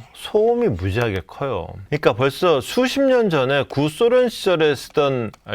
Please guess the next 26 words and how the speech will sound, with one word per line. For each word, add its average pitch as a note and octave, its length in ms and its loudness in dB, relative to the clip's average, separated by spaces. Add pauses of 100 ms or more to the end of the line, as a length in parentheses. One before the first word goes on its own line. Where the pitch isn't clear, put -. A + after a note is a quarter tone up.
미사일 A#2+ 340 0
수준이니까 A2+ 640 -2
이거는 C3 320 -2
사실은 A#2 600 -2
소나 C4 380 6
장비 G3+ 280 4
갖고 D#3+ 360 2
있으면 E3+ 360 2
원래 F3 320 4
그 E3+ 320 4
잠수함 G3+ 580 2
전용의 F#3+ 800 2
어뢰도 D3+ 500 4
많고 E3 480 0
잠수함 D#3 500 0
잡는 C#3 380 0
무기들도 A2+ 460 0
많아요. G#2 600 -2
잠수함은, E3+ 800 2
잠수함은 F3 460 2
태생적으로 G3+ 540 0
속도가 F#3 380 0
느립니다. A#2+ 420 0
물 A#2+ 200 2
속에서 A#3 440 -2
다니니까. G2+ 360 -4